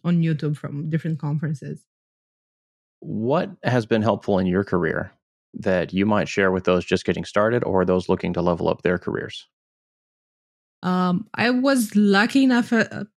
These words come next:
Speaker 1: at certain point to have people to guide me. I had, uh, mentors or people that were, uh, willing to, to, uh, di-, direct me into different, I don't know, books, uh, tutorials,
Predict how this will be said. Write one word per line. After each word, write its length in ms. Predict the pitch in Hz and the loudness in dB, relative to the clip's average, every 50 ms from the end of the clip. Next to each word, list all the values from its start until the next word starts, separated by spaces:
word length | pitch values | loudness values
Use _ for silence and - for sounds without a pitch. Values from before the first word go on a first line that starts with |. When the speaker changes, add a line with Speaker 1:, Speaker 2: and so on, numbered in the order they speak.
| _ _ _ _ - | _ _ _ _ -2
Speaker 1:
at 160 | - 196 - | -2 -2 -2
certain 440 | - - 196 202 208 214 220 208 196 | 0 0 2 2 4 4 4 2 4
point 520 | - 190 180 185 190 190 190 196 190 - | 4 4 4 4 4 4 4 2 0 -2
to 100 | - - | -4 -4
have 480 | 175 160 190 175 175 175 180 170 160 - - | 0 2 4 4 4 4 2 2 0 -4 -4
people 580 | - 185 180 - - - 180 175 170 170 165 160 | -4 -2 -2 -2 2 2 4 4 4 4 2 2
to 140 | - - 151 | 0 -2 -2
guide 360 | 160 151 156 147 143 151 156 | 0 2 2 2 2 2 2
me. 280 | 170 175 208 240 240 - _ _ _ _ _ _ _ - | 2 2 2 0 -2 -6 _ _ _ _ _ _ _ -14
I 40 | |
had, 300 | 156 147 135 135 147 - _ _ _ _ _ _ - - | -8 -6 -4 -4 -6 -8 _ _ _ _ _ _ -12 -8
uh, 160 | 143 139 160 165 170 - | -8 -8 -8 -10 -8 -4
mentors 520 | 165 165 170 185 170 196 185 185 185 - | -2 0 0 0 0 0 0 0 0 0
or 140 | 165 156 160 | 0 0 0
people 340 | - - 180 - 170 165 165 | 0 0 -2 0 0 0 2
that 240 | 156 147 147 151 - - | 2 0 0 -2 -2 -2
were, 320 | 156 151 151 - - - - - | -2 0 0 -2 -6 -8 -4 -2
uh, 260 | 170 165 165 170 165 | 0 0 0 0 0
willing 300 | 160 170 165 165 170 175 170 | 0 0 0 2 0 0 0
to, 420 | - 170 160 160 170 165 165 165 _ _ _ _ _ _ _ - | -2 -4 -4 -2 -4 -6 -8 -10 _ _ _ _ _ _ _ -6
to, 180 | 240 214 190 180 | -4 -4 -2 0
uh, 140 | 170 165 170 | 0 0 0
di-, 400 | 170 175 160 147 165 160 220 240 - 190 | -2 -4 -6 -6 -2 -2 -2 0 0 2
direct 380 | 180 208 214 190 185 208 208 | 2 4 4 4 2 2 2
me 100 | - 196 | 2 4
into 180 | 180 180 - 175 | 4 4 2 2
different, 520 | 165 156 156 - - 160 156 160 160 - | 2 2 2 2 2 2 4 4 2 2
I 100 | - 135 | 2 2
don't 100 | 160 156 | 2 2
know, 80 | 143 143 | 2 0
books, 560 | 156 151 156 165 156 156 - - - - _ _ _ - | 0 0 0 0 0 0 -4 -12 -20 -20 _ _ _ -12
uh, 200 | - 143 139 139 | -8 -8 -6 -6
tutorials, 1000 | 143 - 175 - - - 156 147 143 147 139 139 143 143 151 156 147 - - - | -6 -6 -6 -6 -6 -4 -2 -2 0 0 0 0 0 -2 -2 -4 -6 -10 -14 -20